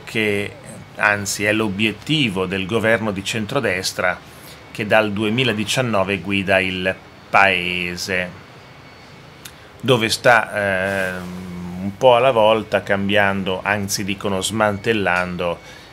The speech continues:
le regole sul lavoro. Come vi dicevo, i salari in Grecia sono molto, ma molto bassi.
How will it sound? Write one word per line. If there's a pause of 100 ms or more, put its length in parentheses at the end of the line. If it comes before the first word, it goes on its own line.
(380)
le
regole
sul (140)
lavoro. (800)
Come
vi
dicevo, (340)
i
salari
in
Grecia
sono
molto,
ma
molto
bassi.